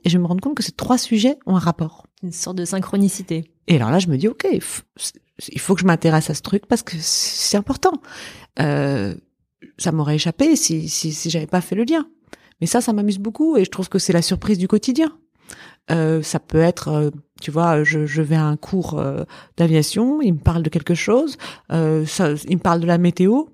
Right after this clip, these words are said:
Speaker 1: il me parle d'un phénomène méo-, météorologique, euh, qui, euh, me rappelle une situation de boulot.
Speaker 2: Mm.
Speaker 1: Eh ben, je vais utiliser ma connaissance météo qui n'a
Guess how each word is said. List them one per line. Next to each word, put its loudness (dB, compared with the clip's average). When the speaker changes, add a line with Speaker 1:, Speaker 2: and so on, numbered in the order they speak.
Speaker 1:
il 2
me 0
parle 2
d'un 0
phénomène -2
méo-, -6
météorologique, -6
euh, -2
qui, -2
euh, -8
me 0
rappelle 2
une 2
situation -6
de 2
boulot. 0
Speaker 2:
Mm. -14
Speaker 1:
Eh -4
ben, 4
je 0
vais 2
utiliser 2
ma 0
connaissance 0
météo 0
qui -14
n'a -8